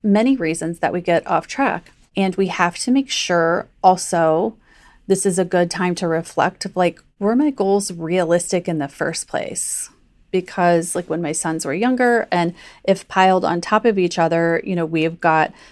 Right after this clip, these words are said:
uh, track season and robotics season. And this is the time of year that I'm like, "You know what?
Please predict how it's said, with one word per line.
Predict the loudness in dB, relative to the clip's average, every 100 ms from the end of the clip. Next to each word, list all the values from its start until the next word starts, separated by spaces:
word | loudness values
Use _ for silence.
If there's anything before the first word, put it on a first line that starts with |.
| -6
uh, | -4 -2
track | 0 0 0
season | -2 0 -2 -2
and | -4
robotics | -2 0 2 0 -4 -4
season. | -2 0 0 2 0 -2 -2
And | 0 0
this | 0
is | -2 0
the | -2
time | 0 0 0
of | 0
year | 0 0 0
that | 0
I'm | 0 0 0
like, | -2 -2 -4
"You | -2
know | -2
what? | -2 -2 -2